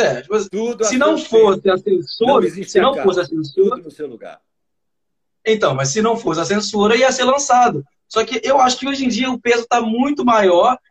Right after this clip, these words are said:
Speaker 1: a, a, a força tá vindo muito maior, igual você disse, é, o proibido é mais gostoso, né? A gente,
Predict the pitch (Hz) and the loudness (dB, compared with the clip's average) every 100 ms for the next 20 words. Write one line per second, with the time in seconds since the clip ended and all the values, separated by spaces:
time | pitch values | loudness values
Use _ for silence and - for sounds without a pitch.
0 | _ - - 196 190 196 - 190 190 214 | _ 0 2 4 4 4 2 0 0 2
1 | 226 220 214 208 226 214 202 247 247 233 | 2 2 0 0 0 0 0 0 0 2
2 | 208 214 233 _ _ 170 185 185 196 190 | 4 2 0 _ _ 0 2 2 2 -2
3 | 143 - _ 151 165 - 190 190 226 202 | -4 -8 _ -8 -8 -2 0 4 4 4
4 | 214 220 220 208 214 208 - 196 190 143 | 0 0 0 2 0 0 0 2 2 0
5 | 143 165 - _ _ _ _ 131 131 147 | 0 0 -2 _ _ _ _ -6 -2 -2
6 | 160 185 165 | 0 2 2